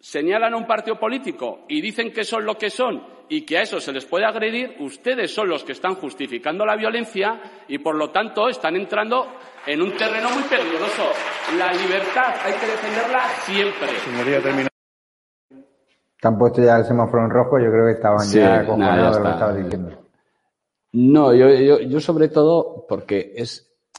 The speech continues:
Speaker 1: eh, lo que he dicho de que nos pasaba, ¿no? Y eso a todos lo hemos vivido, ¿no? Lo de,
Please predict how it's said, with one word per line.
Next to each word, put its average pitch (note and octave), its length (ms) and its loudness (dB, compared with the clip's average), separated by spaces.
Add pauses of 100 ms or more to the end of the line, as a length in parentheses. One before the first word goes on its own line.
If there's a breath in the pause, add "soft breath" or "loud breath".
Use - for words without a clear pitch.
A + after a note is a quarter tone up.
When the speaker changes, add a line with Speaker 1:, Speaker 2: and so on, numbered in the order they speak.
(140)
Speaker 1:
eh, G#2 140 -12
lo G2 140 -8
que A2+ 80 -4
he A#2 40 0
dicho C3 280 -2
de A2 240 4
que F#2 80 -2
nos F2 160 -2
pasaba, F2+ 440 0
¿no? F#2 140 -6
Y F#2 100 -2
eso E2+ 480 -8
a E2 140 -8
todos E2+ 180 -8
lo F2 140 -2
hemos E2 240 -6
vivido, E2 380 -6
¿no? F#2 140 -6
Lo G2+ 120 -2
de, F2+ 280 0